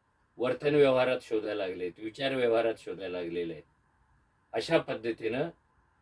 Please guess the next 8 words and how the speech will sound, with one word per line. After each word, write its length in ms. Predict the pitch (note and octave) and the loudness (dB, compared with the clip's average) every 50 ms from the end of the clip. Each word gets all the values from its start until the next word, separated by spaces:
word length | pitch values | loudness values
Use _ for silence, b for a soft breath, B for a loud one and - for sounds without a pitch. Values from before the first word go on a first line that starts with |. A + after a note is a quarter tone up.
| _ _ - | _ _ -2
हा 100 | B2 A#2+ | 0 0
समाज 520 | A2 - - A#2 G#2+ A#2 C3 D#3+ E3+ D#3+ - - _ _ _ _ _ _ _ - | 0 -2 -6 -4 0 2 2 2 0 -2 -6 -16 _ _ _ _ _ _ _ -2
एक 200 | A2 A#2+ A#2+ C3 | 0 0 0 0
राहणार 400 | A#2 G2+ G2 F#2+ G2 G2 G2 F#2+ | -2 -2 -4 -6 -6 -8 -8 -8
नाही. 220 | F#2+ F2 E2 - - _ _ _ _ _ _ _ _ _ _ _ _ _ _ _ _ _ _ _ _ _ _ - | -8 -10 -10 -12 -14 _ _ _ _ _ _ _ _ _ _ _ _ _ _ _ _ _ _ _ _ _ _ -10
बाबासाहेबांनी 760 | F#2+ G#2 A2 A2 C3 C3 B2+ C3+ B2+ B2 B2 B2 B2 A#2+ A2 | -6 -4 0 2 0 0 0 0 -2 0 0 0 0 -2 -2
सांगितलं 400 | A2 G#2+ G2+ G2+ G2 E2+ G2+ F#2+ | -4 -6 -8 -8 -10 -10 -10 -10
होतं 280 | F#2 - - - - | -10 -10 -12 -14 -14